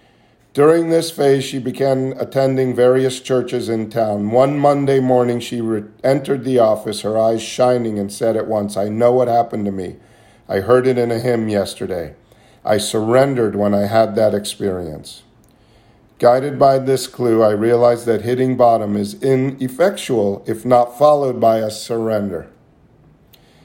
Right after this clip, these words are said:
Hitting bottom must produce a result, and this result is surrender. So I'm gonna keep reading. I know this is dry, whatever.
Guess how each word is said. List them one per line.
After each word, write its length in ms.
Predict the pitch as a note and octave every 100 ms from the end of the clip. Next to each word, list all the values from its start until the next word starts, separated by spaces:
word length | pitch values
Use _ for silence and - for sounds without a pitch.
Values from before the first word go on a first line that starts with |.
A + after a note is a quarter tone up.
| _
Hitting 400 | - C3+ D3 D3+
bottom 400 | C3+ C3+ B2+ B2
must 300 | B2 C3 C3
produce 400 | - B2 B2 B2
a 40 | A#2+
result, 640 | A2+ G2+ A2+ B2 D#3 -
and 180 | A2+ A2+
this 220 | B2 B2
result 560 | B2 G#2 A#2 G#2+ G#2 -
is 380 | A2 G2+ G2+ -
surrender. 760 | _ - A2+ G#2+ G2+ G2 E2+ - _ _ _ _ _ _ _ _ _ - _ _ _ _ _ _ _ _ _ -
So 140 | A2
I'm 80 | A2+
gonna 240 | C#3 C#3
keep 300 | C3+ - A#2
reading. 400 | G#2 A2+ G#2 G2+
I 120 | G2 G#2
know 200 | G#2+ G#2+
this 260 | A2 A2+
is 280 | B2+ G#2+ - _ _ _ -
dry, 580 | G#2 G2+ G2+ G2 G2 F#2 - -
whatever. 540 | F#2+ F2+ D2+ C#2 D#2